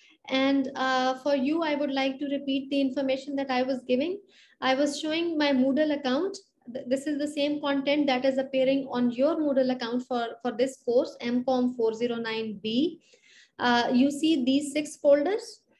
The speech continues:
that are titled as Agenda Setting, Uses and Gratifications, Media System Dependency, Knowledge Gap,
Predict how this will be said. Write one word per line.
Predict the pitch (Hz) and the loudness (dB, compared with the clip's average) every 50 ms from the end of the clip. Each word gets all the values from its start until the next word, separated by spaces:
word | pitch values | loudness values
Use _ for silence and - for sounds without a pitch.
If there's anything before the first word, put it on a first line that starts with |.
| _ _ _ - | _ _ _ 0
that | 247 254 254 277 | 0 2 2 2
are | 277 285 | 0 0
titled | 285 285 254 240 262 254 302 302 285 269 | 0 0 0 0 0 0 0 0 0 2
as | 269 269 262 262 | 0 0 2 2
Agenda | 247 226 262 254 247 269 294 294 | 2 4 4 4 4 2 0 0
Setting, | 294 285 277 277 269 262 240 | -2 -2 -2 0 -2 -2 0
Uses | 240 247 240 240 254 | 0 -2 -2 -2 -2
and | 277 269 254 | -2 -2 -2
Gratifications, | 262 254 254 254 254 - 269 262 - 254 247 247 254 247 240 214 214 | -2 -2 -4 -4 -8 -10 -8 -2 0 0 2 2 2 -2 -2 -2 -4
Media | 220 220 226 233 226 247 269 277 285 269 277 - | -6 -4 -4 -2 0 2 2 2 2 0 -4 -8
System | - 269 254 - - 269 254 254 | -10 -12 -10 -6 -4 -2 0 0
Dependency, | 269 269 254 254 254 247 247 240 240 247 - 247 247 | 0 0 0 0 0 0 0 -2 -4 -4 -2 0 0
Knowledge | 240 226 220 214 220 240 254 254 - - | 0 0 -2 -4 -2 0 -2 -2 -2 -4
Gap, | 262 247 247 247 | -2 -2 -2 -2